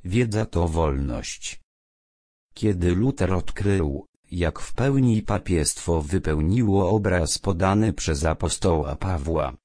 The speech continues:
w drugim Tesalonicenów rozdziale drugim wersetach od trzeciego do ósmego i symbolach siedemnastego rozdziału Objawienia,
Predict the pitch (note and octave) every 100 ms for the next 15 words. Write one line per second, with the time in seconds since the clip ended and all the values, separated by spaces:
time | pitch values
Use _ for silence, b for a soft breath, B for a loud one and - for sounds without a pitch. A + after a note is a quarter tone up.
0 | - E2+ F2 B2 D3+ G2 E2 D#2+ - E2+
1 | - D#2+ E2 F2+ E2 - G2 G#2+ - G#2+
2 | - F2 E2+ D2+ D#2 B2+ C3 G#2 F#2+ A2+
3 | D#3 G2 G2 E2 E2+ F2+ - D#2 - E2+
4 | - - A#2 - - A#2 A2 G2 F#2 A2
5 | F2 C#2+ C2 D#2+ - A#2+ B2 A#2+ B2 -
6 | A#2+ G2 G2 D#2 A#2 B2+ G#2+ - - -
7 | F2 D#2+ D2 D2+ D2 - B2 B2+ A#2+ F2+
8 | D2 D#2 A2+ G#2 G#2 G#2 F#2+ E2+ F#2+ F#2
9 | G2+ D#2+ D2 C2+ B1+